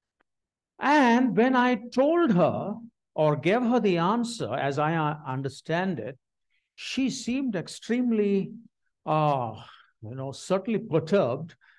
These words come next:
Uh, she was not willing to accept my answer. I think she almost thought I was being heretical, <laughs> preaching some kind of heresy. So when I told her that Jesus Christ was baptized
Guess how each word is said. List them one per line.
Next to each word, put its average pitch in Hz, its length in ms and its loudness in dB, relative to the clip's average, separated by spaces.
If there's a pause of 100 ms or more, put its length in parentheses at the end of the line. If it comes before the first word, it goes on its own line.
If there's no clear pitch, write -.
(120)
Uh, 120 200 -4
she - 280 -2
was 135 220 -2
not 160 260 -2
willing 170 400 2
to 170 100 2
accept 208 520 -2
my 143 180 -2
answer. 139 600 -4 (540)
I 151 100 2
think 208 380 0 (280)
she - 260 2
almost 202 520 4
thought 175 180 2
I 160 160 2
was 151 240 0
being 165 500 0 (140)
heretical, 190 720 2 (500)
<laughs> - 520 -14
preaching 208 400 0
some 180 260 0
kind 156 200 -2
of 120 120 -6
heresy. 151 640 -4 (220)
So 190 100 -2
when 180 100 4
I 302 160 0
told 285 400 2
her 135 300 -4 (360)
that 151 220 2
Jesus 277 640 0
Christ 240 480 -4
was 160 220 -2
baptized 208 960 -6